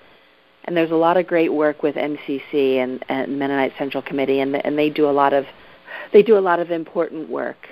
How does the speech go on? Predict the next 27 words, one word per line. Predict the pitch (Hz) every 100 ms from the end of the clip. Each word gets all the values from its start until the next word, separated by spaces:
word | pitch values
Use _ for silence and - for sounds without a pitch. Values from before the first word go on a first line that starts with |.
| -
um, | - 147 139 - -
and | - 156
so | -
I'm | 151
not | 151 147
gonna | 156
pick | 139 139
on | 139 135
them. | 127 - - - - -
Um, | 156 156
but | 151
there | 185 170
are | - 170 -
some | 175 160 160 156 -
other | 175 196
Mennonite | 185 160 156 143 139 135 - _ -
mission | 175 185 - 180
organizations | 147 147 143 135 139 139 151 143
that | 160 -
are | - -
still | - 196 196
following | 175 160 160 156
this | 147 143 143
violent | 135 147 160 156 -
colonizing | - 143 151 147 143 139 143
model | 135 135 175 139 135 -
of, | 139 139